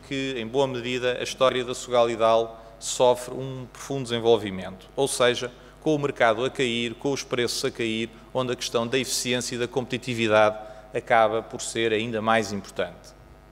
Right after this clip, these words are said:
A empresa é uma empresa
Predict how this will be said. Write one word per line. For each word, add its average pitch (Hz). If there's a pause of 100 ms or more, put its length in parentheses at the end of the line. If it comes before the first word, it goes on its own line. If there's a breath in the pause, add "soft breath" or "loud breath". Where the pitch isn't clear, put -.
(720 loud breath)
A 175
empresa 165
é 156
uma 156
empresa 123